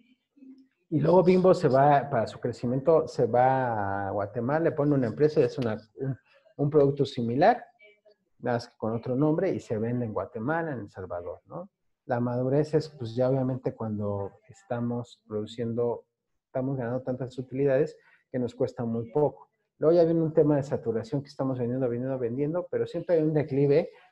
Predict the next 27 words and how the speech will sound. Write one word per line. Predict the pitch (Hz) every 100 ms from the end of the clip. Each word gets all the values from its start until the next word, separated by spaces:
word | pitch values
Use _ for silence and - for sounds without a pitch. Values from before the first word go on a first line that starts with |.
| _ -
cuando | 123 117 120 120
ya | 127 123 123 123
el | 110 110
producto | 110 117 -
acabó | 113 - 110
su | 123 127
boom | 135 165 -
y | 120
se | - -
cae. | 202 113
Aquí | - 151
pasan | 156 156 135
dos | 123 -
cosas. | 123 - - _ _ _ _
O | -
simplemente | 117 160 185 160 165
se | -
estabilizan | 127 - 107 117 135 151 104
las | 107
ventas | 151 156 190 170
a | 92
lo | 104 98 -
que |
realmente | 113 123 131 131 127
vas | -
a | 113
vender, | 113 127 208